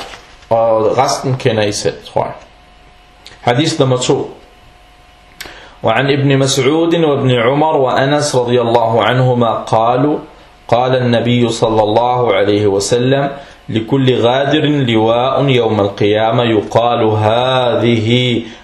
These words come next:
غدرة فلان.'" Muhammad sallallahu alaihi wasallam har sagt: "Til et hvert ghadir." Ghadir, det betyder, øh, ham, som har udført det, man kalder forræderi.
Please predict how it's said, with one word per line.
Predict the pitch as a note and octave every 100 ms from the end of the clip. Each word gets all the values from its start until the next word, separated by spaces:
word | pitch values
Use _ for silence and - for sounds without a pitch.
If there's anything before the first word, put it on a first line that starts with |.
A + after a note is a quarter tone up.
| -
غدرة | G2 G2 B2 B2+ A#2+ A#2 G2+ -
فلان.'" | G2+ A2 G2+ - - - - - - - - - - - - -
Muhammad | A#2+ - F3 E3+
sallallahu | E3 D#3+ C#3+
alaihi | C#3
wasallam | E3 C#3+ C#3 B2+
har | B2
sagt: | - C#3 D#3 - - - - - - - - -
"Til | - D3+ D#3 C#3+ -
et | C3+ A#2 G#2+
hvert | G#2 D3 D3 - -
ghadir." | - G#2 A2 C#3 C#3+ B2 A#2+ A2+ G2+ A#2+ B2 - - -
Ghadir, | F#2+ F#2 A#2+ C#3+ D3 C3+ C3 E3 F#3 - - - - -
det | C3
betyder, | B2 C3 - D3 D#3 D3+ D3 D3 B2
øh, | B2 A#2+ A#2 A#2 A2+ A2+
ham, | A2+ C#3 D3+ C#3+ C3+
som | - C3 B2
har | A#2+ A2 D3+
udført | D3+ C#3+ C#3 B2+ -
det, | C3+
man | C3 A#2+ A#2+
kalder | C3 C3+ C3
forræderi. | A#2 G#2 G#2+ G#2+ G#2 B2 A#2